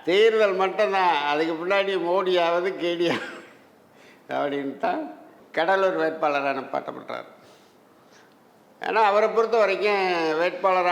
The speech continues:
அறிவிக்கணும் அப்படின்ட்டு அன்புமணி ராமதாஸ் அவர்கிட்ட பேசும்பொழுது, அவர் கையை, "என்கிட்ட பத்து பைசா கிடையாது, எல்லாத்தையும் நீங்க பார்த்துக்கிறதா இருந்தா நான் பார்த்துக்கிறேன்."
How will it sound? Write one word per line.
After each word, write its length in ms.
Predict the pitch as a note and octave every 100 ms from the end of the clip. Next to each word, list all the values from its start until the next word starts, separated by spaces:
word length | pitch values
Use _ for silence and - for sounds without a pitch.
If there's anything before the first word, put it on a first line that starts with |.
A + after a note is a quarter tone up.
| E3
அறிவிக்கணும் 680 | E3 G#3 A3 G#3 G3 G3+ G3+
அப்படின்ட்டு 480 | E3 E3 E3+ E3 F#3
அன்புமணி 520 | F3 E3 F3+ F3+ F3
ராமதாஸ் 480 | D#3 D3+ D3 C#3+ C#3
அவர்கிட்ட 280 | C3+ D3+ D#3+
பேசும்பொழுது, 500 | D3+ C#3+ - C3+ G#3+
அவர் 160 | B3+ A3
கையை, 360 | F3+ E3 D#3 D3+
"என்கிட்ட 340 | D#3+ D#3+ F#3+
பத்து 200 | E3+ D#3+
பைசா 240 | D#3+ -
கிடையாது, 360 | C#3 B2+ C3 B2 -
எல்லாத்தையும் 580 | F3+ F#3 A3+ C4 C4 C4
நீங்க 340 | B3 G#3 F#3
பார்த்துக்கிறதா 400 | E3+ F3+ E3+ D#3
இருந்தா 260 | C#3+ D3 F3+
நான் 200 | D3+ B2
பார்த்துக்கிறேன்." 440 | A2+ - A2 G#2+